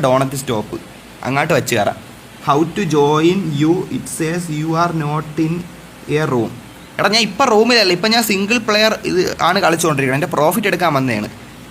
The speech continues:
എൻ്റെ റൂമിൽ എങ്ങനെ കയറണമെന്ന് വെച്ചാൽ എൻ്റെ ഡിസ്ക്രിപ്ഷനിൽ, ഈ ലൈവിൻ്റെ ഡിസ്ക്രിപ്ഷനിൽ നോക്കിയാൽ മതി. അവിടെ എൻ്റെ സെർവറിൻ്റെയും password-ിൻ്റെയും ഐ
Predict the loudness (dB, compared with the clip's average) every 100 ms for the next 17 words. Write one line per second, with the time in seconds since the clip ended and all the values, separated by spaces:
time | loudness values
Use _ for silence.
0 | -4 -2 2 2 4 2 0 0 -2 0
1 | -2 -2 0 0 2 2 2 0 -4 -10
2 | -6 -4 0 0 2 2 2 0 0 -2
3 | -4 -6 -6 -2 0 0 0 0 0 -2
4 | -4 -8 -18 -20 -18 -4 0 2 2 2
5 | 0 0 2 2 2 2 2 0 2 2
6 | 2 0 0 0 0 2